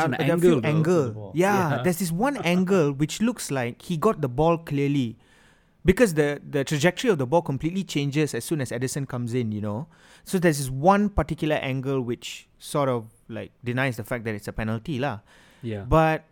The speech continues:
Speaker 2: I think the main reason why it wasn't given as a penalty was because it wasn't clear and obvious, and they didn't
Speaker 1: Yeah.
Speaker 2: want to
Speaker 1: Well, well, why
Speaker 2: overturn
Speaker 1: they
Speaker 2: the
Speaker 1: didn't have
Speaker 2: referee's
Speaker 1: another look
Speaker 2: decision.
Speaker 1: at it, you mean?
Speaker 2: Yeah.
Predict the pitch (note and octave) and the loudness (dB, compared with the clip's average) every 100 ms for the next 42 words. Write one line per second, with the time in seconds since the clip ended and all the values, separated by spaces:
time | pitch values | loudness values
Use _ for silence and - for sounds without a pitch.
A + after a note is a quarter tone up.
0 | _ _ _ _ _ - F#3 C4 A3+ - | _ _ _ _ _ 2 2 2 -2 -4
1 | C#3+ C#3 C#3+ F#3 F#3+ D3+ D#3 C#3+ E3+ D#3+ | -2 2 2 2 2 2 0 0 0 0
2 | B2+ C#3+ D3+ C#3 A#2 A2+ C#3 C3+ E3+ C3+ | 0 0 0 -2 -4 -2 -2 0 0 0
3 | A#2+ A2+ A#2+ A#2+ F3 - B2+ B2 - A#2+ | -2 -2 -2 -2 -6 -4 -2 -2 -4 -4
4 | A#2 A2 A2+ G2+ E3 - _ _ _ A#2+ | -4 -6 -8 -6 -10 -16 _ _ _ -4
5 | B2 G#2+ B2+ D3+ A#2+ A#2+ C3 B2+ B2 A2 | -2 -2 -2 0 -2 -4 -6 -4 -4 -4
6 | G#2 G#2 G#2 - - A2+ A2+ A#2+ A#2 B2+ | -6 -6 -8 -10 -12 -6 -4 0 0 0
7 | A#2 D3+ C#3+ C#3+ C3 D3 C3+ C3 C3 C3 | 0 2 2 2 4 4 4 2 0 0
8 | A#2+ A#2+ A#2 A2+ G#2+ A2 G2 G2+ G2 A2+ | 0 0 -2 -4 -6 -8 -8 -10 -10 -14
9 | _ _ - A#2 A2+ G#2 G2 | _ _ -6 -4 -2 -2 -4